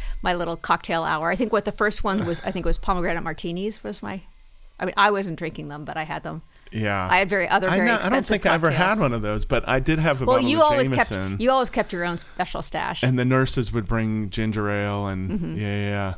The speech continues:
Speaker 2: I remember it's, it's, it's against hospital policy,
Speaker 1: Yes.
Speaker 2: but, um, you know, you were in a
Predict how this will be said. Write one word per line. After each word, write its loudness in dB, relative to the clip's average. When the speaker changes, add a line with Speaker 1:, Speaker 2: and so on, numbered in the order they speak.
Speaker 2:
I 2
remember 4
it's, 0
it's, 2
it's -2
against 0
hospital 0
policy, -4
Speaker 1:
Yes. -4
Speaker 2:
but, -2
um, -2
you 0
know, -2
you -2
were 2
in -2
a -6